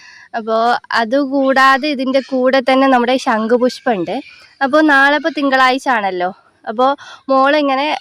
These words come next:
ആ, കളറുള്ള വെള്ളം കൊണ്ടുപോകണമെന്ന് ഇങ്ങനെ പറയാറുണ്ട്. അപ്പോൾ ഞാൻ വിചാരിച്ചു കുറച്ച് ശംഖുപുഷ്പം പറിച്ചിട്ട് നമുക്ക് നാളെ ബ്ലൂ വെള്ളം ഉണ്ടാക്കി കൊടുക്കാമെന്ന്. അപ്പോൾ അത് പറിച്ച് എടുക്കുന്നുണ്ട്. അപ്പോൾ അത് പറിച്ച്, ആ, മോളെടുത്ത് കൊടുത്തതാണ്.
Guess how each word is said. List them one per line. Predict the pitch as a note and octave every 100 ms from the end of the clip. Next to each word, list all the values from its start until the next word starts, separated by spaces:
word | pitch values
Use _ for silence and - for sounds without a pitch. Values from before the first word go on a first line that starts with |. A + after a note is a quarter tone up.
| A3+
ആ, | A#3+ A#3 A#3+ B3+
കളറുള്ള | A#3+ B3+ C4+ C4 A#3+
വെള്ളം | A3+ A#3+ A#3
കൊണ്ടുപോകണമെന്ന് | A3+ G#3+ G#3+ A3 A3
ഇങ്ങനെ | G#3 G#3
പറയാറുണ്ട്. | G3+ F3+ F3 E3+ D#3
അപ്പോൾ | - A3+ A3
ഞാൻ | G#3+ G#3+
വിചാരിച്ചു | G#3+ F3+ F#3+ - A3
കുറച്ച് | G3 G3 A#3 -
ശംഖുപുഷ്പം | G#3 G3 F#3+ G#3 G#3 - A3+ G#3+
പറിച്ചിട്ട് | G3+ E3+ - F#3 D4+ - _ _ - - _ _ - A3+
നമുക്ക് | G#3+ - G#3
നാളെ | G3+ G3 G3+ G#3+ G#3+ G#3 - G3+
ബ്ലൂ | B3 C#4
വെള്ളം | C4 A3+ A3
ഉണ്ടാക്കി | F#3+ D#3+ E3 D3+
കൊടുക്കാമെന്ന്. | D3 - C#3+ F3 D4+ D4+ - C4+
അപ്പോൾ | C4+ D4 D4+ - B3
അത് | C4 C4+
പറിച്ച് | A3 E3+ - - D4+ - _ _ -
എടുക്കുന്നുണ്ട്. | G#3 F#3 - G3 F#3 D#3+ F#3+ D4+ E4+ - B3+
അപ്പോൾ | B3+ C4
അത് | C4 D4
പറിച്ച്, | A#3+ A3 - D4 F#4 - - - -
ആ, | A3 A3 A3+ A3+ A3+
മോളെടുത്ത് | A3+ G3+ G#3 G#3 G#3+ G3+
കൊടുത്തതാണ്. | F3+ - G3 E3+ D3+